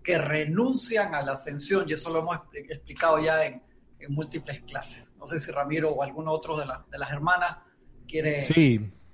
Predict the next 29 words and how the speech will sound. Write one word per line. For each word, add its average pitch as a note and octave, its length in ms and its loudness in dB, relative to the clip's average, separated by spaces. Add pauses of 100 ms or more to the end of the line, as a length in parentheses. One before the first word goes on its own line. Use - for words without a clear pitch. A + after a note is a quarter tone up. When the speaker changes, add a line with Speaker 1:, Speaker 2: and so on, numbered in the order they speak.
(440)
Speaker 2:
mira, A#2+ 420 8
ve-, B2+ 160 10
muy D3 160 10
buena E3+ 240 10
pregunta, B2 580 8 (200)
María B2 280 0
Jesús. A#2+ 380 -2 (1500)
Quizá C3+ 680 8 (240)
complementar C3 680 6
con E3 120 10
lo C3+ 80 10
que B2+ 80 6
dice C#3 240 4
Cristian, D3 520 4 (1500)
una D3+ 160 6
cosa D#3+ 160 10
importante D3+ 640 6
es C#3+ 120 4
que C#3 520 4 (640)
uno C#3+ 180 4
tiene D#3 220 4
que C3 140 4
saber B2+ 400 2
cuál D3 180 8
es C3+ 180 4
la B2+ 140 6
misión A#2 600 2 (200)
que C3 160 4
uno, A#2+ 440 2